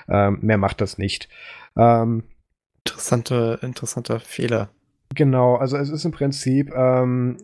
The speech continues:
Speaker 1: also es gab, das gab's schon häufiger, ähm, dass man, äh, der eben dann drüber Signale senden kann, weil das ist, das, da war auch tatsächlich eine ähnliche Funktion, wie man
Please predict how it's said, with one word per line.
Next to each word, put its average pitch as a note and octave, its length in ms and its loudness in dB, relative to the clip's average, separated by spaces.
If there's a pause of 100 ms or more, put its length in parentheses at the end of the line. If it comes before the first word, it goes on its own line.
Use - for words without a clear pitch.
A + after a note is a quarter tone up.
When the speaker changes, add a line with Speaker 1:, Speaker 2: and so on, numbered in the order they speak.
Speaker 1:
also A#2+ 160 -8
es A#2+ 200 -8
gab, C#3 240 0
das D3+ 140 -8
gab's C#3 200 0
schon B2+ 180 -2
häufiger, D3 800 2
ähm, C3+ 240 -2
dass C3+ 180 -6
man, C3 240 -4
äh, B2+ 240 2
der A#2+ 220 -2
eben B2+ 220 -2
dann A#2+ 100 -2
drüber B2 220 -2
Signale B2+ 360 0
senden B2+ 260 0
kann, B2+ 280 -4
weil A2+ 240 2
das A2 160 -6
ist, - 240 -14
das, - 260 -8
da B2 300 2
war C3+ 120 2
auch E3+ 100 2
tatsächlich D3 420 -2
eine C3 160 0
ähnliche E3+ 300 0
Funktion, D#3 420 0
wie C#3+ 80 2
man C#3 160 4